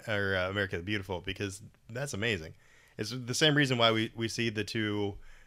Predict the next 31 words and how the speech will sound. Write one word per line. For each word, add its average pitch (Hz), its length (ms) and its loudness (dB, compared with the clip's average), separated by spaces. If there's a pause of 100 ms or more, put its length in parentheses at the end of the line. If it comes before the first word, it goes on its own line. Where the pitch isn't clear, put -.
(160)
that 104 140 2
we 107 80 2
always 110 240 2
see, 95 300 -2
like, 92 200 -4
either 98 300 -2
Ray 95 240 -2
Charles 95 440 0
or 92 160 -2
Aretha 92 440 -2 (480)
singing 95 340 -4
that 92 180 -2
song, 92 300 -2
because 98 320 -2 (100)
those 110 360 -4
performances 107 580 -6
were 98 80 -8
so 104 180 -2
great. 98 420 -2 (500)
That 127 380 4
would 110 240 -2
be 104 180 -2
one 101 260 -4
tradition 98 420 -4
I 90 60 -2
wish 95 180 -4
they 98 60 -4
would 92 100 -6
have 90 100 -6
kept - 200 -8
on 90 380 -6